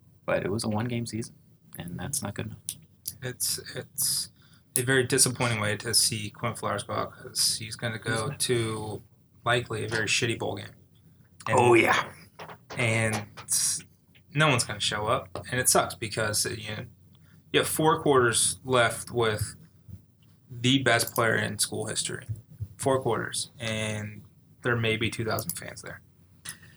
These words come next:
Speaker 1: So, I'm disappointed. Uh, let's talk coaching carousel, and then I guess we'll talk bowl. Is that what's on our list?
Speaker 2: Yeah.
Speaker 1: All right. Co-, so, coaching ca-, coaching carousel. Florida's filled.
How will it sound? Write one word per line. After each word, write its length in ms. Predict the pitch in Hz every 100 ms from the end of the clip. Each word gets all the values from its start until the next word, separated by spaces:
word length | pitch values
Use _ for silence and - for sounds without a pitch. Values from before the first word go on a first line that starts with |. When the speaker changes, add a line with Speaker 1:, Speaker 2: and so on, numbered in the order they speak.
| - - _ -
Speaker 1:
So, 560 | - - 139 131 120 - - - - - -
I'm 300 | 113 113 101 -
disappointed. 680 | 110 - - 107 104 92 - _ - -
Uh, 180 | - - - _ - - - _ _ -
let's 180 | 123
talk 200 | - 135
coaching 300 | - 117 - 110
carousel, 440 | 104 101 101 95
and 100 | 92
then 100 | 90
I 60 | -
guess 200 | - -
we'll 80 |
talk 240 | - - -
bowl. 280 | - 95 -
Is 160 | - - -
that 200 | 110 104
what's 140 | 110 107
on 120 | 98
our 140 | 95
list? 140 | 95 117
Speaker 2:
Yeah. 160 | 101 - -
Speaker 1:
All 80 |
right. 200 | 98 -
Co-, 100 | -
so, 140 | 117 104
coaching 340 | - - 131
ca-, 200 | - - -
coaching 300 | 127 123 117
carousel. 680 | 95 95 92 98 92 95 - - - - - -
Florida's 420 | - 117 127 135 123
filled. 360 | 117 107 104